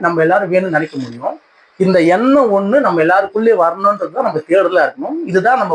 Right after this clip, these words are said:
பயணமா இருக்கணும். இதுதான் முடிவா இருக்கணும். இதை விடுத்து நம்ம வேற ஏதோ சிந்தனை, கடவுள், அது இது நம்ம சிந்திச்சு நம்ம போறதுனால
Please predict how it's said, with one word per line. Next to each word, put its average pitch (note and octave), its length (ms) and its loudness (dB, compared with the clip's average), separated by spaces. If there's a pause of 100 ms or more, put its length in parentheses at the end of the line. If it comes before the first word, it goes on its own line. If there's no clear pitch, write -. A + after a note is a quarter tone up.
(120)
பயணமா F3 360 0
இருக்கணும். E3+ 360 -10
இதுதான் F#3+ 340 0
முடிவா F3+ 260 0
இருக்கணும். - 260 -12 (340)
இதை B3+ 180 4
விடுத்து C4 280 -2
நம்ம A3+ 180 4
வேற G3 180 4
ஏதோ G3+ 240 2
சிந்தனை, G3 320 2 (140)
கடவுள், F#3 340 0 (160)
அது F#3 160 0 (160)
இது F#3+ 180 0
நம்ம F3+ 200 -2
சிந்திச்சு G3 340 -6
நம்ம E3 120 2 (140)
போறதுனால E3 440 0